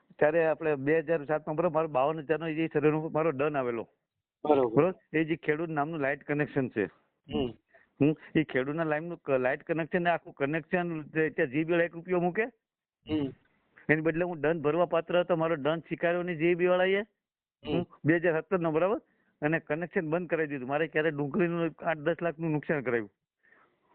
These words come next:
Speaker 1: હં? ભાઈ,
Speaker 2: એટલે
Speaker 1: એની
Speaker 2: મૂળ તો
Speaker 1: બધી
Speaker 2: આ
Speaker 1: બિલ
Speaker 2: નૃત્ય ને
Speaker 1: ભરાવી, એક
Speaker 2: ભરતભાઈનું.
Speaker 1: બચુભાઈ, મથુરભાઈ નામનું કનેક્શન છે, આખું કોમ્પ્યુટર ફેરવાઈ નાખ્યું જી બી માં.
Speaker 2: બરોબર.
Speaker 1: હું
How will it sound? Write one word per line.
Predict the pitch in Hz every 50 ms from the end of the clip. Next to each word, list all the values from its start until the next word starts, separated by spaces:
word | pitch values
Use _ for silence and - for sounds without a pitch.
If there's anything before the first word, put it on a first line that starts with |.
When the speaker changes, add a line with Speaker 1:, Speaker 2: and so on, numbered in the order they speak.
| _ _ _ _ -
Speaker 1:
હં? | 147 160 - _ _ _ _ _ _ -
ભાઈ, | 123 117 139
Speaker 2:
એટલે | 143 -
Speaker 1:
એની | - -
Speaker 2:
મૂળ | 160 160
તો | 139 170
Speaker 1:
બધી | 165 160 175
Speaker 2:
આ | 196
Speaker 1:
બિલ | 185 190
Speaker 2:
નૃત્ય | 190 - 180 190 185
ને |
Speaker 1:
ભરાવી, | 165 147 135 - - - 131
એક | 139
Speaker 2:
ભરતભાઈનું. | - - 127 127 127 156 175
Speaker 1:
બચુભાઈ, | 175 - 208 196 202
મથુરભાઈ | 185 175 175 - 208 180 202
નામનું | 190 185 190 190 196 170
કનેક્શન | - 170 180 196 180 - 208 190
છે, | 160 208
આખું | 185 175 202 196
કોમ્પ્યુટર | - - 180 180 170 208 185 208
ફેરવાઈ | 190 - 202 196 190 202
નાખ્યું | 196 202 190 196 190
જી | 151 175 180
બી | 180 160 160
માં. | 135 127 101 - _ _ _ _ _ _ _ _ _ -
Speaker 2:
બરોબર. | 147 143 135 123 120 113 104 160
Speaker 1:
હું | 185 196